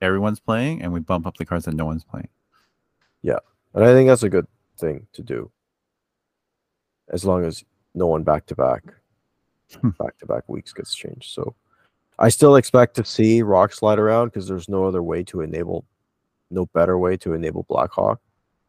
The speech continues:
Speaker 2: Dark Hawk, sorry.
Speaker 1: Right.
Speaker 2: So
Speaker 1: Yeah.
Speaker 2: does the one point make a difference? It could, especially in the,
Speaker 1: I think
Speaker 2: in the
Speaker 1: so.
Speaker 2: locations, the doubling power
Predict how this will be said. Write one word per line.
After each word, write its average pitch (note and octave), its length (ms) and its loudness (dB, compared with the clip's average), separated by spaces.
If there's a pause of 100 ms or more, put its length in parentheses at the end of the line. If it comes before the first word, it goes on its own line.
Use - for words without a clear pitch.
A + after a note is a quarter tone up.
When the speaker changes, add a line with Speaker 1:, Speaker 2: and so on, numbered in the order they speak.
Speaker 2:
Dark F2 180 -2
Hawk, G2 220 0
sorry. G#2 260 -4 (440)
Speaker 1:
Right. D#2+ 260 0 (840)
Speaker 2:
So C2+ 400 -8 (1800)
Speaker 1:
Yeah. A2+ 120 -4 (600)
Speaker 2:
does G2 160 0
the G#2+ 60 -2
one G#2+ 220 4
point A2+ 140 4
make G#2+ 140 4
a G#2+ 40 -2
difference? A2 420 0
It F#2 100 -12
could, F2+ 280 -2 (720)
especially B2 420 4
in A2 100 2
the, G2 160 2
Speaker 1:
I - 40 -2
think G2 180 2
Speaker 2:
in F#2+ 60 -2
the F2+ 160 2
Speaker 1:
so. G2+ 40 -8 (180)
Speaker 2:
locations, F#2+ 880 -6 (1300)
the - 80 -18
doubling F2 400 0
power F#2 560 -2